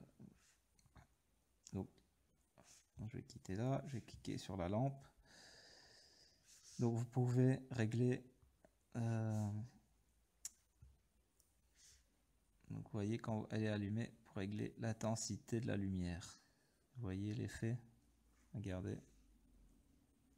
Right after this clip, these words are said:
Vous pouvez régler la lumière. Hop, si vous voulez l'éteindre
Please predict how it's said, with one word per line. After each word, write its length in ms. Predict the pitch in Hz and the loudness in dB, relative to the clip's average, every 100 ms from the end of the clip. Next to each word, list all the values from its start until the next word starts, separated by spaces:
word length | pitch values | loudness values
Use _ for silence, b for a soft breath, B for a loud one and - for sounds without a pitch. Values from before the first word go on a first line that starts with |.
| _ _ _ _ _ _ _ _ _ _ _ _ _ _ b b b _ - | _ _ _ _ _ _ _ _ _ _ _ _ _ _ b b b _ -8
Vous 100 | 123 | -4
pouvez 120 | 123 | -2
régler 340 | 117 110 120 | -2 -2 -2
la 140 | 123 110 | 0 0
lumière. 520 | 98 87 87 113 - - _ _ _ _ _ _ _ _ _ _ _ B B B B B B B B B B _ _ - | 0 -2 -4 -8 -18 -20 _ _ _ _ _ _ _ _ _ _ _ B B B B B B B B B B _ _ -6
Hop, 120 | 135 135 - - - - | -4 -4 -10 -20 -20 -20
si 140 | - | -8
vous 80 | 131 | -2
voulez 240 | 131 113 101 | 2 2 0
l'éteindre 440 | - 123 127 | 2 4 4